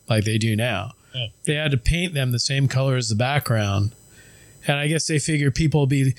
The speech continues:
Speaker 1: if you're looking for wires, you're looking above, right? So you're not
Speaker 2: Right.
Speaker 1: concentrating below the actor to see the wires.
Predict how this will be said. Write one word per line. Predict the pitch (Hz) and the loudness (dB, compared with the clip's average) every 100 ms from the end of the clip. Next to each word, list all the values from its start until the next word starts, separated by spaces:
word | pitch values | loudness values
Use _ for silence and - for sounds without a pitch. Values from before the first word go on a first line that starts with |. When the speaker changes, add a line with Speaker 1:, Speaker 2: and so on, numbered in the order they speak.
| - - | -6 -4
Speaker 1:
if | 151 170 | -2 0
you're | 175 | 0
looking | 240 233 | 2 0
for | - 160 | 0 0
wires, | 160 226 147 127 | 0 0 0 0
you're | 139 | 0
looking | 151 139 | 2 2
above, | 123 120 170 107 95 | 2 4 2 0 -2
right? | 101 117 - - _ _ _ - - _ | -2 0 -2 -6 _ _ _ -20 -20 _
So | - - | -6 0
you're | 120 | 2
not | 139 143 104 | 2 2 -4
Speaker 2:
Right. | - - | -10 -10
Speaker 1:
concentrating | - 143 143 131 139 135 131 120 | -4 -2 0 0 0 0 0 0
below | 123 131 143 | 0 0 0
the | 123 117 | 0 -2
actor | 120 135 - 113 | -2 -4 -2 0
to | 107 | 0
see | - 113 | -2 0
the | 107 | 0
wires. | 104 123 107 95 101 | 0 0 -2 -2 -4